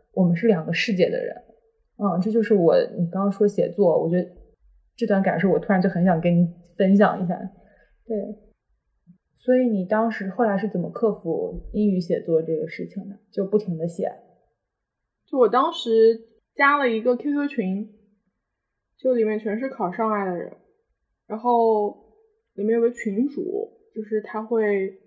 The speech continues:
Speaker 2: 就是他会发布一些作文题目，然后让大家去写，然后上传，然后他来评价。
Speaker 1: 嗯。
Speaker 2: 然后我就会去看他们的文章和他对他们的评价，然后去揣测这个标准到底是什么。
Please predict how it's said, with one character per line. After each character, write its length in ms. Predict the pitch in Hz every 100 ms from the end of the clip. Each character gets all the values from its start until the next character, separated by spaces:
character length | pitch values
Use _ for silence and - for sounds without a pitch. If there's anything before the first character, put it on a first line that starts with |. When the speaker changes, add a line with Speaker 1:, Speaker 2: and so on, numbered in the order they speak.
| _ _ _
Speaker 2:
就 100 | 262
是 80 | 262
他 160 | 311 339
会 120 | 330
发 260 | 330 311 339
布 160 | 339
一 100 | 285
些 200 | 285 262
作 200 | 254 269
文 160 | 196 190
题 220 | - 175
目， 180 | 190 190
然 160 | 180
后 140 | 202 208
让 180 | 214 208
大 80 |
家 320 | 196 196 196 -
去 140 | 214
写， 260 | 202 175 151
然 120 | 180
后 220 | 202 190 - _ _ _ _
上 280 | - 302 233
传， 240 | 220 196 185
然 100 | 196
后 120 | 196
他 200 | 233 208
来 120 | 196
评 320 | 196 175 165
价。 320 | 226 202 - - _ _ _ _ _ _ _ _ _ _ _ _
Speaker 1:
嗯。 800 | 202 202 208 208 214 208 208 185 185
Speaker 2:
然 100 | 233
后 320 | 269 262 - -
我 180 | 214 196
就 320 | 294 302 247
会 260 | 285 269
去 280 | 233 247 226
看 360 | 226 302 262 208
他 140 | 226
们 140 | 226 220
的 80 |
文 220 | 185 165 170
章 300 | 180 175 175
和 380 | 170 170 170 170
他 200 | - 226
对 160 | 226
他 180 | 202 214
们 120 | 214
的 60 | 208
评 320 | 196 175 160
价， 300 | 208 202 - - _ _ _
然 120 | 233 220
后 180 | 294
去 360 | 277 311 294 -
揣 360 | - 254 185 170
测 200 | 294 277
这 100 | 233
个 80 | 262
标 340 | - 302 320
准 220 | 262 175
到 120 | 190
底 140 | 180 170
是 160 | 180
什 100 | 175
么。 140 | 175